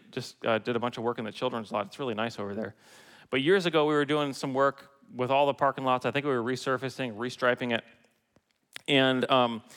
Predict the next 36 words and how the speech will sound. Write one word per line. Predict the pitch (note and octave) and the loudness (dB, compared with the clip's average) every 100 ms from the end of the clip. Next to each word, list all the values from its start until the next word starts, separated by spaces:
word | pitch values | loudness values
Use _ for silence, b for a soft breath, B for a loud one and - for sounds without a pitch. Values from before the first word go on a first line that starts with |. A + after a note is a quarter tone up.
| B B B - | B B B -4
and | B2 | 0
so | D3 | 2
all | C3+ D#3 | 4 2
the | D3 | 2
cars | D3 C#3+ C3+ | 2 2 2
needed | C3+ B2+ | -2 0
to | A2+ | -2
be, | G#2+ G#2+ G2+ _ - | -4 -8 -10 _ -8
to | B2 | -6
be | A#2 | -4
moved. | A2+ A#2 G#2 - B B B - | -2 -2 -4 -10 B B B 0
And, | C3 B2+ B2 - | 4 4 2 0
um, | C3 B2 A#2 A2 - _ | 2 2 0 -10 -18 _
so | - C3+ B2+ | 0 2 2
we | C3 D3 - _ | 0 -6 -6 _
put | F#3+ D#3 | -2 0
notes | D#3 E3 D#3+ | 0 0 0
on | |
all | D#3 D3+ | 2 0
the | |
cars, | - C#3 C#3 C#3 C3+ - - b b b - | 0 0 2 0 -4 -12 -20 b b b -4
and, | C3+ C3+ C3 C3 B2 | 2 2 2 2 2
um, | B2 B2 | 2 2
there | C3 | 0
was | A#2+ | 0
one | D#3+ E3+ | -2 -2
car | - D3 D3 | 2 2 2
that | B2 | -2
just | C3 | -2
had | D#3 C3+ | 0 0
this | A#2 | -4
stack | - - C3+ C3+ | -6 0 0 2
of | A#2+ | 0
notes | A#2 B2+ - | 0 -2 -2
on | C3 | 0
it. | C3 | 0